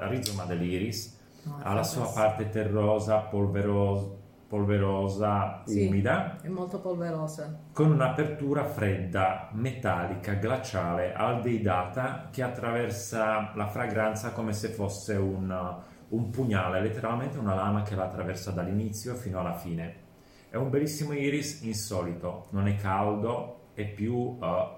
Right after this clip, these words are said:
Speaker 1: letteral-, più il rizoma.
Speaker 2: Lo sai, secondo me, perché non sta bene sulla mia pelle? Perché ci sono gli
Speaker 1: L'aldeidi.
Speaker 2: aldeidi. Sulle, le fragranze con gli aldeidi su di me, eh, rendono malissimo.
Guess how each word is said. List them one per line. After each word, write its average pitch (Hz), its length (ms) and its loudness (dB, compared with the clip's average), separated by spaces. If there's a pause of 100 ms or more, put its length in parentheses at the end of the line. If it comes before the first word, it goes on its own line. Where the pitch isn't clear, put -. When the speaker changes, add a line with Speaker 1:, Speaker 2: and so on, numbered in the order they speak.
Speaker 1:
letteral-, 135 400 -8 (340)
più 240 440 -6
il 113 340 0
rizoma. 90 680 0 (540)
Speaker 2:
Lo 208 60 -4
sai, 494 320 0
secondo 165 560 -4
me, 175 120 0
perché 175 260 -4
non 156 100 0
sta 160 160 -6
bene 156 600 -2
sulla 160 200 -6
mia 156 160 0
pelle? 156 380 -2
Perché 202 260 -6
ci - 80 -12
sono 294 220 -8
gli - 20 -2
Speaker 1:
L'aldeidi. 160 720 2
Speaker 2:
aldeidi. 160 260 0
Sulle, 254 960 0
le 262 120 2
fragranze 285 500 -2
con 262 140 -2
gli 262 80 0
aldeidi 269 640 -2
su 202 200 -6
di 226 120 -2
me, 233 340 -2
eh, 180 380 0
rendono 190 380 2
malissimo. 170 800 -2